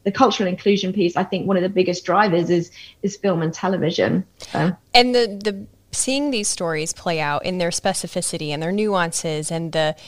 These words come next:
Speaker 2: you know, uh, watching the, the, it's on YouTube, the A Very Long Engagement, or I forget what it's called, but with the two
Speaker 1: Yeah.
Speaker 2: of them, you could really see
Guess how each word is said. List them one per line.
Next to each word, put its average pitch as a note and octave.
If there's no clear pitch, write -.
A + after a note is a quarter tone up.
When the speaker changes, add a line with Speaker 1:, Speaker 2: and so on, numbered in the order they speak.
Speaker 2:
you F3
know, D#3+
uh, D#3+
watching F3+
the, D#3
the, D3+
it's G3+
on G#3+
YouTube, D3
the D#3+
A F3+
Very F#3
Long F#3+
Engagement, F3
or C#3+
I E3+
forget D#3+
what D3
it's -
called, D#3
but D3
with F#3
the -
two -
Speaker 1:
Yeah. F#3
Speaker 2:
of D#3
them, E3
you C#4
could D#4+
really D4+
see B3